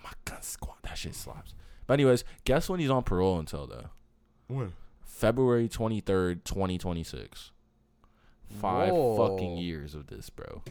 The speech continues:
Speaker 1: I can't even do two days
Speaker 2: But you know what? But you
Speaker 1: with
Speaker 2: know
Speaker 1: a
Speaker 2: what? But
Speaker 1: curfew.
Speaker 2: you know what it is? But you know what it is, though? But ultimately, that's the system. That's the sys-, like, that's a design to fail, to be honest.
Speaker 1: Facts.
Speaker 2: That's a design to fail. Like, five years of that?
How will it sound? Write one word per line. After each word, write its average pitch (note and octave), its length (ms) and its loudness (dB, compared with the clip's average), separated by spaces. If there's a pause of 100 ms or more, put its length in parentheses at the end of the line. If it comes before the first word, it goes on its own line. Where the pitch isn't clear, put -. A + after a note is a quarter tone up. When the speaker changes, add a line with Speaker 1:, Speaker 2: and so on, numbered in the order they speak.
(640)
Speaker 1:
I C#3 120 6
can't C3+ 200 4
even G2+ 140 4
do E2+ 120 2
two G#2 260 0
days F#2+ 380 2
Speaker 2:
But F#3 160 8
you A3 80 4
know A#3 80 8
what? G3+ 280 8
But D#3 140 6
you G#3 60 0
Speaker 1:
with G3+ 60 0
Speaker 2:
know A3 40 6
Speaker 1:
a F#3+ 40 6
Speaker 2:
what? D3+ 100 6
But - 100 -2
Speaker 1:
curfew. D3+ 160 6
Speaker 2:
you F#3 60 0
know G3+ 80 6
what D#3+ 120 8
it G#2+ 120 0
is? D3+ 200 4
But C3+ 220 0
you E3 60 -2
know F3 80 2
what B2 120 4
it F2+ 120 -2
is, D#3+ 220 4
though? F#3 180 4
But G#2+ 180 -6
ultimately, A2 580 2
that's A#2+ 280 2
the G2+ 80 -2
system. - 400 -4 (880)
That's C#3 220 6
the C#3+ 80 2
sys-, C#3 320 0
like, C3+ 240 2
that's D#3+ 220 6
a F3 60 6
design A#2+ 640 4
to F#2 200 0
fail, F#2 480 -4
to A2+ 120 -4
be F#2 160 -6
honest. E2+ 480 -10
Speaker 1:
Facts. - 400 -6 (200)
Speaker 2:
That's D3 180 6
a - 60 6
design C3 460 2
to G#2 60 -2
fail. B2 180 2
Like, G2+ 160 -2
five C3+ 400 10
years E3 260 4
of G3 60 2
that? A3+ 300 6